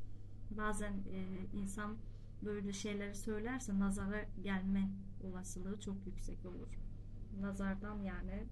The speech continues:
hepimiz korkuyoruz zaten. Dediğim gibi arkadaşlar, e, eğer siz de isterseniz bu ilişki, e, sizin için hayırlı.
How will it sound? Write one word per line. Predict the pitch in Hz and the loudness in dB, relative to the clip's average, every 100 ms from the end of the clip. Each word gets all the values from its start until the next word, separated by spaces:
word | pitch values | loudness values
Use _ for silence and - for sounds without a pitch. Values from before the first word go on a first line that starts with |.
| - - 208 | -4 -4 -2
hepimiz | 196 190 190 - | -2 -2 -2 -2
korkuyoruz | 196 196 196 190 - - | 0 0 0 0 -2 -4
zaten. | - - - 101 - - - - - - - - - - - - - - - - - - - - - - - - - - - - - - - - | -4 -2 -2 -2 0 0 0 0 -2 -4 -2 -2 -2 -4 -4 -4 -4 -4 -6 -6 -6 -2 0 0 0 0 2 0 0 -2 -4 -4 -4 -6 -4 0
Dediğim | 233 247 262 | 2 4 4
gibi | 247 196 | 4 4
arkadaşlar, | 196 196 202 196 196 - 185 190 | 2 2 2 0 0 -2 -2 -2
e, | 185 185 185 185 - | -2 0 0 0 2
eğer | 226 220 196 - - - - - - - - - - - - - - | 2 4 4 4 2 2 2 2 0 0 -2 -2 -4 -4 -4 -6 -6
siz | - 226 196 | 0 2 2
de | 202 | 0
isterseniz | 196 208 196 196 190 185 | 0 2 2 2 0 0
bu | 196 196 | 0 0
ilişki, | 190 185 - - 190 202 - - - - | 0 -2 -4 -4 -4 -2 -4 -6 -8 -8
e, | - 180 180 | -4 -4 -4
sizin | - 202 196 196 196 | -4 -2 2 4 4
için | - 185 180 | 2 -2 0
hayırlı. | 190 196 190 - - 196 | 4 6 4 2 0 -2